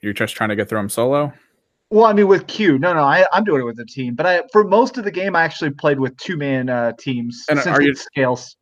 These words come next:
Speaker 1: are you not able to get right back into that mission?
Speaker 2: No, no. When it,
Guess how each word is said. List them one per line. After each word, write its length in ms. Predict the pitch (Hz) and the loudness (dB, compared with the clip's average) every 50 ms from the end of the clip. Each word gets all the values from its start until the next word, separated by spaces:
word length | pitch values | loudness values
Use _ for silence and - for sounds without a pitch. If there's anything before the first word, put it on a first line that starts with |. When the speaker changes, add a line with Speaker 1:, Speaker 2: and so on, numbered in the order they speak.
| _ _ _ _ - | _ _ _ _ -2
Speaker 1:
are 160 | 131 127 127 | 0 0 0
you 140 | 139 139 135 | 0 0 0
not 160 | 139 135 135 | 2 2 2
able 180 | 131 127 127 | 2 0 -2
to 60 | 117 113 | -2 -2
get 160 | 120 127 104 | -2 -2 0
right 200 | 123 123 120 117 | 0 0 0 0
back 240 | 123 113 110 107 - | 0 -2 -2 -2 -2
into 480 | 117 117 117 110 110 - - 131 131 131 | -2 -2 -2 -4 -6 -6 -6 -4 -2 0
that 180 | 147 135 - | 0 -2 -2
mission? 480 | 151 160 165 160 - 190 185 185 180 170 _ _ _ _ _ _ _ - - - - - | -2 -6 -6 -6 -8 -8 -8 -8 -10 -12 _ _ _ _ _ _ _ -20 -20 -16 -10 -4
Speaker 2:
No, 420 | 139 160 180 180 151 135 113 120 127 | 0 4 6 6 6 4 2 -2 -4
no. 280 | 131 139 151 160 143 | 0 2 2 4 2
When 180 | 127 127 147 165 | 2 0 0 0
it, 120 | 175 175 | -2 -4